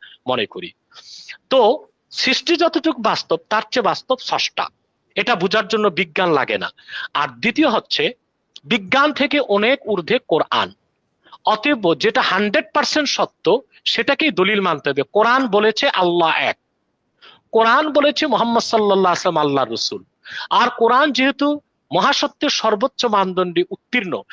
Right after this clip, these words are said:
সেখানে বিজ্ঞান কি বলল তা দেখার প্রয়োজন আমাদের নেই।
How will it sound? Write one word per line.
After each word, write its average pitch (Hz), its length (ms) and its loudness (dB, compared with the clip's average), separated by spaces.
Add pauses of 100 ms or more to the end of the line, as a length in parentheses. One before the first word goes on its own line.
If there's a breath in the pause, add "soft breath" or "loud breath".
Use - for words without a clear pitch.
(120 loud breath)
সেখানে 185 420 -2
বিজ্ঞান 175 460 -2
কি 262 180 -2
বলল 208 300 2
তা 165 180 -2
দেখার 151 300 -2
প্রয়োজন 135 360 -2
আমাদের 117 380 -2
নেই। 98 240 -8